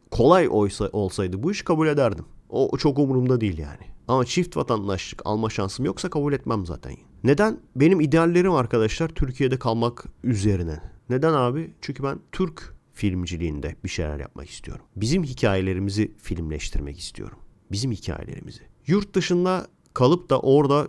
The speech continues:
filmci olmak çok benim ilgimi çekmiyor. Eğer ben orada kalsaydım bu işte yürüyebilir miydim? Kesinlikle.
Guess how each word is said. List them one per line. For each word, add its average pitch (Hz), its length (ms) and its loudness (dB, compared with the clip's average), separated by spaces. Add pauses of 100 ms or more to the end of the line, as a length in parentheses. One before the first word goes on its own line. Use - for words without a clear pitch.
(140)
filmci 131 420 -2
olmak 135 520 0
çok - 320 -2
benim 120 240 4
ilgimi 113 360 -4
çekmiyor. 80 460 0 (280)
Eğer 139 280 4
ben 170 40 4
orada 170 300 4
kalsaydım 165 580 2 (180)
bu 113 180 4
işte 151 240 2
yürüyebilir 131 560 2
miydim? 151 320 -2
Kesinlikle. 117 680 -2